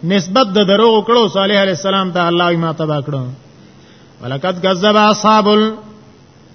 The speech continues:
دا شعیب علیه السلام لومبې یو قوم ته لېږلی شو، بیا اصحاب الایکة ته ولېږلی شو،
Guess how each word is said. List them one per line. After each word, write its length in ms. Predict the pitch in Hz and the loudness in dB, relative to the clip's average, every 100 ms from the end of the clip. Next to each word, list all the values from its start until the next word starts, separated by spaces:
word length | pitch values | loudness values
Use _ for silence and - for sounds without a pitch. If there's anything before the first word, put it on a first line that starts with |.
| - - | -20 -10
دا 140 | 160 180 | -4 -2
شعیب 320 | - 240 240 | 2 4 4
علیه 180 | 220 208 | 2 2
السلام 360 | - 202 226 202 | 0 0 0 0
لومبې 240 | 196 214 202 | 2 4 4
یو 80 | 220 | 2
قوم 260 | 220 240 226 | -2 -4 -2
ته 80 | |
لېږلی 300 | 226 196 196 170 | -2 0 -2 -2
شو، 140 | 180 160 139 - - - | -2 -2 -4 -14 -20 -8
بیا 180 | 151 220 | -2 0
اصحاب 320 | 208 226 254 | 0 2 2
الایکة 300 | 220 202 190 | 2 0 -2
ته 120 | 202 196 | -2 -2
ولېږلی 380 | 180 165 165 147 | -2 -4 -4 -6
شو، 120 | 151 | -8